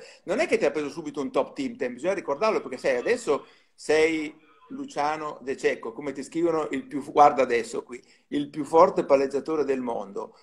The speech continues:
oltre che un, un grande uomo, eh, leggo io, perché sai leggere i complimenti che riguardano se stessi. Non, non, qua ti salutano addirittura dall'India.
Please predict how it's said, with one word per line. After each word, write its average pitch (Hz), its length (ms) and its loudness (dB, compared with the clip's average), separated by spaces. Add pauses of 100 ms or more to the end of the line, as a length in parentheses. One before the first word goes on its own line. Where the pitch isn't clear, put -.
oltre 135 320 0
che 131 120 -2
un, 123 460 -4
un 127 180 -8
grande 131 320 2
uomo, 113 580 -2
eh, 113 200 -4
leggo 131 300 -2
io, 120 320 -6 (320)
perché 123 180 -10
sai 131 180 2
leggere 147 340 0
i 135 40 -10
complimenti 143 640 -6
che 131 100 -4
riguardano 139 400 -2
se 131 160 -6
stessi. 127 500 -4 (280)
Non, 131 300 -4
non, 135 320 -10
qua 214 120 4
ti 214 100 -2
salutano 156 340 0
addirittura 156 260 -4
dall'India. 123 640 -2